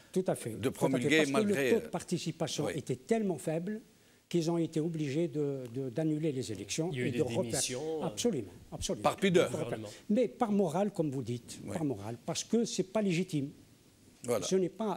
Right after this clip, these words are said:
Speaker 1: ce n'est pas
Speaker 2: Absolument.
Speaker 1: légitime. Euh, c'est donc, euh, c'est donc la, la, la, la question, c'est qu'il y a aujourd'hui, chez le citoyen algérien, et, et, et cette élection, me semble-t-il,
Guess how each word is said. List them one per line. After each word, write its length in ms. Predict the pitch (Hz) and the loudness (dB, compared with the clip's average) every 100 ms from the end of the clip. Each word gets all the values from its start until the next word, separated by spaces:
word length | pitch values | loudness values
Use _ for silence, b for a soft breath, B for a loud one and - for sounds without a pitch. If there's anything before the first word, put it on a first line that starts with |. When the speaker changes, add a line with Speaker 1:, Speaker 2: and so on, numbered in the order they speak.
| 110 | 0
Speaker 1:
ce 100 | 175 | 2
n'est 60 | |
pas 40 | 180 | 2
Speaker 2:
Absolument. 120 | 220 | 2
Speaker 1:
légitime. 460 | 165 131 110 113 107 B B B B B | 0 -2 -2 -4 -4 B B B B B
Euh, 540 | 240 202 190 180 170 - 233 - - - - b b b b | 2 2 2 -2 -4 -8 -14 -20 -20 -20 -20 b b b b
c'est 280 | - - 233 | 0 2 4
donc, 340 | 285 262 - | 2 0 2
euh, 300 | 180 165 165 | 2 4 0
c'est 200 | 151 175 | 0 0
donc 300 | 170 226 - | 2 0 0
la, 200 | 160 151 | -2 0
la, 200 | 143 139 | -2 -4
la, 160 | 143 139 | -4 -4
la 140 | 139 | -4
question, 420 | - 190 - 233 247 | 0 -2 0 -2 0
c'est 200 | - 170 | 0 -2
qu'il 280 | - 151 | 0 0
y 100 | 185 | 2
a 180 | 254 113 - - _ 185 | 0 -2 -10 -20 _ -4
aujourd'hui, 800 | 131 135 120 131 139 156 196 - b b b b 113 - - 147 - | -2 -2 -2 -2 -2 -2 -4 -8 b b b b -20 -20 -16 -14 -4
chez 220 | - 226 | 2 2
le 100 | 208 | 2
citoyen 460 | - 175 175 151 139 | -2 0 0 0 -2
algérien, 640 | 113 123 120 127 135 190 233 - B B B B | -2 -4 -2 -2 -2 -6 -10 -18 B B B B
et, 100 | 196 | 2
et, 560 | 175 190 170 151 147 180 | 4 2 2 2 2 0
et 40 | |
cette 280 | - 185 - | 0 0 0
élection, 600 | 247 190 - - - 170 | 2 2 0 -2 0 2
me 120 | 196 | 2
semble-t-il, 720 | 147 151 127 139 - 165 214 | 0 -2 -2 -4 -2 0 0